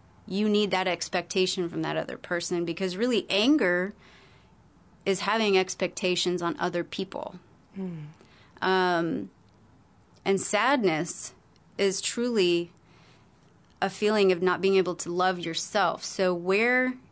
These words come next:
Speaker 1: can I not love myself? Why
Speaker 2: Hmm.
Speaker 1: can I love, not love myself?
Speaker 2: Hmm.
Speaker 1: How can I celebrate myself? And so anytime you need to resolve that in yourself, you know, before you, you point and judge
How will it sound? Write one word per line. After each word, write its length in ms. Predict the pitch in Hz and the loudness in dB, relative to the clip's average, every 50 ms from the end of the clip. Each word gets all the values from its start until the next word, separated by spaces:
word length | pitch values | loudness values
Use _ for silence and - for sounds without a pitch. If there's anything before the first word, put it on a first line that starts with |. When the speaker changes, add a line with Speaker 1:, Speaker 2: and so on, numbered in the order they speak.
| - - - _ - - - | -20 -20 -20 _ -20 -20 -8
Speaker 1:
can 180 | - - 202 | -2 0 2
I 140 | 202 202 208 | 2 2 4
not 240 | 214 208 196 - 180 | 4 2 2 2 2
love 220 | 185 190 196 190 | 2 0 0 0
myself? 640 | 185 180 175 175 - - - - - - - - - - - | 0 0 0 -2 -2 -4 -6 -6 -6 -6 -8 -12 -16 -12 -4
Why 340 | - - 185 196 220 240 247 | 0 2 2 4 2 2 0
Speaker 2:
Hmm. 60 | 196 | 0
Speaker 1:
can 160 | 185 226 202 196 | 0 2 2 4
I 120 | 185 175 | 4 2
love, 320 | 170 175 175 170 - - - | 2 0 -2 -4 -4 -6 -4
not 240 | 180 175 165 - - | -2 -2 -2 -2 -4
love 100 | 170 165 | -4 -4
myself? 720 | 170 - - - - - - - - - - - - - - - - - - - - - - | -4 -6 -6 -8 -8 -10 -8 -8 -10 -12 -14 -18 -20 -20 -20 -20 -20 -20 -20 -20 -20 -20 -18
Speaker 2:
Hmm. 60 | 202 | -14
Speaker 1:
How 300 | 190 185 - 196 214 233 | -8 -4 0 2 2 2
can 160 | 233 - 247 220 | 2 2 2 2
I 100 | 202 190 | 2 2
celebrate 640 | 190 - - 208 202 220 254 247 202 185 185 170 - | 0 -2 0 2 2 2 2 2 2 0 0 0 -2
myself? 760 | 160 160 165 - - - - 78 - - - - - - - - - - - - - - - - | -2 -4 -6 -6 -6 -6 -6 -6 -6 -8 -12 -18 -20 -20 -20 -20 -20 -20 -20 -20 -20 -20 -8 -2
And 200 | - 185 190 185 | 2 2 2 2
so 540 | - - 202 190 190 190 185 180 175 170 - - - _ _ _ _ _ _ _ _ _ _ _ - | 2 2 2 4 4 4 4 2 0 -2 -6 -12 -20 _ _ _ _ _ _ _ _ _ _ _ 0
anytime 520 | 185 208 226 233 226 - - 220 214 202 | 2 2 2 2 0 -2 -2 0 2 4
you 80 | 190 196 | 4 4
need 200 | 196 196 196 196 | 4 4 2 0
to 120 | - 190 | -2 -2
resolve 600 | 175 180 175 165 165 175 175 180 190 190 190 180 | -2 -2 -2 0 0 2 2 4 4 4 2 0
that 240 | 175 175 170 - - | 0 -2 -2 -2 0
in 180 | - 180 190 190 | 0 2 2 4
yourself, 800 | 185 180 170 170 - - 170 170 185 214 262 254 - - - - - - - _ _ _ _ | 2 2 0 -2 -2 0 2 2 2 0 -2 -4 -8 -14 -20 -20 -20 -20 -20 _ _ _ _
you 160 | - - 180 180 | -4 0 2 2
know, 140 | 180 185 | 2 2
before 440 | 190 175 180 170 - - - 202 208 | 0 -2 -4 -8 -6 -4 -2 0 0
you, 240 | 214 208 208 185 165 - - - _ | 0 0 -2 -4 -6 -8 -16 -20 _
you 160 | - 185 185 185 | -8 -6 -4 -4
point 560 | 160 - - - 214 220 220 220 220 - - | -6 -8 -10 -4 -2 0 2 2 2 0 0
and 220 | - 180 180 180 165 | 0 0 0 0 0
judge 640 | 170 180 185 190 196 196 190 175 - - - - | 0 0 2 2 2 2 0 -2 -4 -8 -8 -10